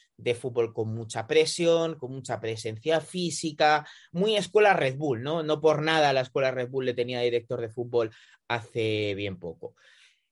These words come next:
Y bueno, pues es cierto que nunca ha dirigido a uno, a un club tan grandísimo como es el Manchester United,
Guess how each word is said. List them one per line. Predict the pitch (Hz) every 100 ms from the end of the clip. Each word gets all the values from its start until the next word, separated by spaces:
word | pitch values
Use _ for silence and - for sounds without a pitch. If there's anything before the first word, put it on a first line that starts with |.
| _ -
Y | 143
bueno, | 143 135 - _
pues | 120 110 - - _ _ _ _ _ -
es | 120 127
cierto | - 143 - 117
que | 113 110
nunca | 135 131
ha | 120
dirigido | 120 117 143 143 123 87 _
a | 101
uno, | 110 117 117 120
a | - 107
un | 117
club | 113 139 139 -
tan | - 110 104
grandísimo | 107 104 110 113 160 - 110 87 - _ _
como | - 117 120 131
es | 120 - -
el | 107 101 98 98 95
Manchester | 107 110 117 - 147
United, | 170 185 175 185 -